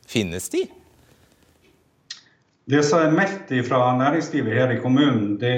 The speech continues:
Speaker 2: er rundt om en åtti, nitti rom på karantenehotell i Narvik, mener jeg det, i Narvik.
Speaker 1: Ja, så det er
Speaker 2: Så
Speaker 1: noen
Speaker 2: det
Speaker 1: som bor
Speaker 2: har
Speaker 1: sammen.
Speaker 2: ikke meldt ifra noen ut av disse bedriftene. Men så har vi i tillegg, i forhold til de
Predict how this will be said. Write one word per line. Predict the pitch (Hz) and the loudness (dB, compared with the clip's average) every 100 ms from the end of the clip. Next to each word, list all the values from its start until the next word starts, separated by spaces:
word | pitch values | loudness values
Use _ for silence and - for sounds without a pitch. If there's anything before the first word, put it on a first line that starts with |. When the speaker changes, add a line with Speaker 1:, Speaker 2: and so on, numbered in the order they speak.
| 131 | 0
Speaker 2:
er | 135 | 2
rundt | 143 147 139 | 2 2 2
om | 120 | 2
en | 117 113 - - - | 0 -2 -10 -20 0
åtti, | 143 175 147 - 104 101 104 101 | 4 4 4 0 -2 -2 -4 -6
nitti | 117 135 - - 110 101 92 92 - _ _ - | 0 0 0 -4 -4 -4 -4 -8 -16 _ _ -2
rom | 120 135 107 | 2 4 4
på | 113 | 2
karantenehotell | 117 110 117 131 131 120 113 101 98 | 0 0 2 2 2 0 0 -2 -2
i | 110 107 | -2 2
Narvik, | 123 120 92 - - - 117 | 2 2 -4 -14 -20 -18 -6
mener | 123 113 98 | -4 -2 -4
jeg | 95 90 | -10 -12
det, | 107 | -10
i | 104 | -4
Narvik. | 110 92 - - _ - | -4 -4 -8 -18 _ -20
Speaker 1:
Ja, | - - | -20 -14
så | - | -12
det | 131 | -2
er | |
Speaker 2:
Så | 131 | 0
Speaker 1:
noen | 135 151 | 4 6
Speaker 2:
det | 160 | 6
Speaker 1:
som | 143 | 6
bor | 143 | 6
Speaker 2:
har | 139 | 6
Speaker 1:
sammen. | 107 156 135 | 4 2 0
Speaker 2:
ikke | 127 | -2
meldt | 143 - | -4 -4
ifra | 117 - 90 - - 123 | -6 -6 -10 -14 -10 0
noen | 131 135 113 110 | 2 4 2 2
ut | 110 | 0
av | 113 | 0
disse | 117 117 113 107 | 0 2 0 0
bedriftene. | 110 117 117 - - - - | -2 -2 -2 -4 -12 -14 -2
Men | 127 | 0
så | - - | 2 4
har | 214 214 143 | 6 6 4
vi | 131 127 | 2 0
i | 147 | -2
tillegg, | - 185 180 110 92 - - _ _ _ - | -2 0 2 2 0 -10 -20 _ _ _ -6
i | 127 - | -4 2
forhold | 165 156 151 | 4 4 2
til | 139 | 2
de | 143 | 2